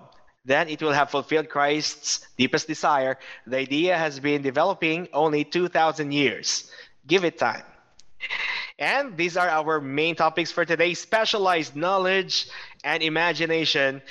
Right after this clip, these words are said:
That's our highlights. Let me now turn over the floor to our panelists, Brent and Michael.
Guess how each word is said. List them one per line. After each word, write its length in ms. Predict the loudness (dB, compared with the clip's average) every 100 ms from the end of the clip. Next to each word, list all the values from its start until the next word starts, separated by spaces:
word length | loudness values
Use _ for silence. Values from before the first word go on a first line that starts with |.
| -16 -8
That's 180 | -4 0
our 200 | 0 0
highlights. 600 | 0 0 0 0 -4 -2
Let 200 | -2 0
me 80 | 0
now 140 | 0
turn 200 | 0 0
over 200 | 0 0
the 120 | 0
floor 360 | -2 -2 0 0
to 120 | 0
our 340 | 0 2 0
panelists, 800 | 0 0 0 2 2 0 -8 -12 -12 -18 _
Brent 300 | -2 0 0
and 160 | -4 -2
Michael. 580 | 0 2 2 -2 -4